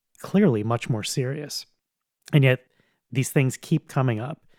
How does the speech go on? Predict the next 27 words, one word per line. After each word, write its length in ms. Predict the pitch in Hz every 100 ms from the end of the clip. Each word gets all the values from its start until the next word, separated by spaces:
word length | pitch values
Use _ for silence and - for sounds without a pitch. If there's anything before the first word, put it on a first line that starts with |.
| _
And 120 | 123
he's 140 | 180 185
not 200 | 127 -
the 80 |
only 160 | 107 101
one. 220 | 92 101
Like, 160 | 113 -
this 140 | 151
happens 360 | 165 165 127 113 -
all 160 | 135 135
the 80 | 117
time. 380 | - 131 165 143 _ _ _ _ -
It, 120 | 135
we, 220 | 127 113 -
we 160 | 131
talked 380 | 120 135 127 -
in 160 | 151 123
the 40 |
past 360 | - 117 117 -
about, 360 | 120 117 -
uh, 140 | 117 113
Jeffrey 380 | 131 139 131
Dahmer. 480 | 107 107 143 135 165 - _ _ _ _ _
He 140 | 147
was 320 | 123 113 - _ _ _ _ _ _ _ _
a 80 | 127
sodomite, 680 | - 120 113 113 117 135